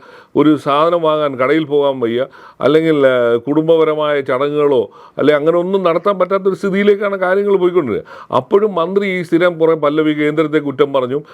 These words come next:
അതും ഇതും പറഞ്ഞുകൊണ്ടിരിക്കും. കഴിഞ്ഞ വർഷത്തെ തന്നെ ഇതിലേക്ക് മാറ്റിവെച്ച, പ്ലാൻ ഫണ്ടിലേക്ക് മാറ്റിവെച്ച തുകയുടെ അതിനകത്ത് തന്നെ ഏതാണ്ട് ആ ഏഴെട്ട് കോടി രൂപ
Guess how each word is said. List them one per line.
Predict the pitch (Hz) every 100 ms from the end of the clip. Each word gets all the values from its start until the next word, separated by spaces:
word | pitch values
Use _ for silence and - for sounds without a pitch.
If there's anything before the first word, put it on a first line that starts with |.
| - -
അതും | 156 156
ഇതും | 151 151
പറഞ്ഞുകൊണ്ടിരിക്കും. | 143 143 117 104 113
കഴിഞ്ഞ | 143 190
വർഷത്തെ | 175 175 170 165 160
തന്നെ | 123 127 - - _ _ -
ഇതിലേക്ക് | 127 156 165 165
മാറ്റിവെച്ച, | 151 135 156 160 143 147 175 - 131
പ്ലാൻ | 135 160 156
ഫണ്ടിലേക്ക് | 151 151 151 143
മാറ്റിവെച്ച | 127 131 156 139 143
തുകയുടെ | 131 123 131 131 170 - - - - -
അതിനകത്ത് | 131 147 147 156 147
തന്നെ | 143 139
ഏതാണ്ട് | 135 139 135 123
ആ | 143 135 135
ഏഴെട്ട് | 151 147 160
കോടി | 139 143 135
രൂപ | 131